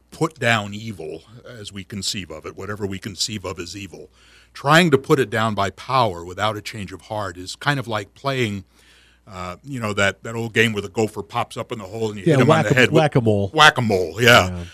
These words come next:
Speaker 1: You know, y-, all right, so you hit him on the head here and he goes down, but he's gonna pop up somewhere else in a different
Speaker 2: And
Speaker 1: form.
Speaker 2: you better be ready with that club.
Speaker 1: Unless there's a change of heart.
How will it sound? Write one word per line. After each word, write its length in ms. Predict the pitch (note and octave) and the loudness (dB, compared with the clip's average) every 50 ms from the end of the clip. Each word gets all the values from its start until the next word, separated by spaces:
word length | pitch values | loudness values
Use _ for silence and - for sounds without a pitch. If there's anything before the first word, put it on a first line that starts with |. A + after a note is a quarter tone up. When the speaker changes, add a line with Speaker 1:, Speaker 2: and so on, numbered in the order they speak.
| - _ _ _ | -20 _ _ _
Speaker 1:
You 140 | G2+ - A#2 | -10 -4 2
know, 260 | A2+ A2+ A2+ A2 - _ _ - | 2 2 2 0 -6 _ _ -18
y-, 140 | D#3+ - - _ _ _ | -18 -18 -18 _ _ _
all 120 | - D3+ C3+ | 0 2 2
right, 180 | B2 A#2 A2+ - | 2 2 0 -2
so 80 | - B2 | -6 -8
you 120 | A2+ A2 | -8 -4
hit 140 | A2 D3+ F#3 | 0 2 2
him 100 | F#3+ D#3+ | 4 4
on 140 | D3 D3 C#3 | 2 2 0
the 100 | A#2+ G#2+ | -2 -6
head 280 | A#2 C3 B2 A#2+ G#2+ | -2 0 0 0 0
here 320 | A2 D3 F#3 F#3+ C#3 A2+ G#2+ | -4 -2 0 2 2 2 2
and 80 | G#2+ A2+ | -2 -4
he 80 | A2+ | -8
goes 300 | A2 A2+ A2+ A#2 A2 G#2 | -6 -4 -4 -4 -4 -4
down, 280 | - C3 C3 C3+ B2+ A2+ | -2 0 2 2 2 2
but 80 | G#2+ G#2+ | -2 -8
he's 120 | G#2+ G#2+ | -10 -6
gonna 180 | - D3+ D3+ D3+ | -4 -4 -4 -2
pop 280 | - E3 D#3+ D#3+ - D3+ | 0 -2 -2 2 2 0
up 140 | C#3 - | 0 0
somewhere 420 | - - D#3+ D3 C#3 C3 A#2+ A#2 A#2 | -2 -6 -6 -4 -2 0 2 4 4
else 320 | A2+ G#2+ G2+ F#2+ - - A#2+ | 4 2 0 -2 -6 -12 -12
in 80 | G#2+ | -12
a 60 | G2 | -14
different 380 | G2 G2+ A2 - - G2+ F#2+ - | -14 -16 -16 -16 -16 -18 -10 -4
Speaker 2:
And 100 | G#2+ G#2+ | -2 2
Speaker 1:
form. 120 | A2 A#2 | 6 6
Speaker 2:
you 60 | B2+ B2+ | 6 6
better 220 | D3+ D3+ D#3 D3+ | 6 4 4 6
be 120 | C#3+ E3 | 4 6
ready 200 | D3+ D#3+ D#3+ D#3+ D#3+ | 6 6 6 6 6
with 120 | D#3 D#3 D#3+ | 6 6 4
that 180 | D#3+ D#3+ - | 2 0 0
club. 300 | - E3+ E3+ D3 A#2 G2+ G#2 | 0 2 2 2 2 0 -2
Speaker 1:
Unless 560 | C3+ B2+ A#2+ A#2 A2+ A#2+ C#3 F#3+ G#3 G3+ - | -4 -4 -4 -4 0 4 6 6 6 4 0
there's 220 | - A#3 G#3 G3 A3+ | -6 -6 -6 -6 -6
a 60 | A3 | -8
change 340 | - - G3+ G#3 G#3 F#3 G3 | -8 -6 -4 -4 -4 0 0
of 120 | G3 G3+ | -2 -2
heart. 380 | - - B2 A2 - - _ | -2 -4 -4 -4 -4 -6 _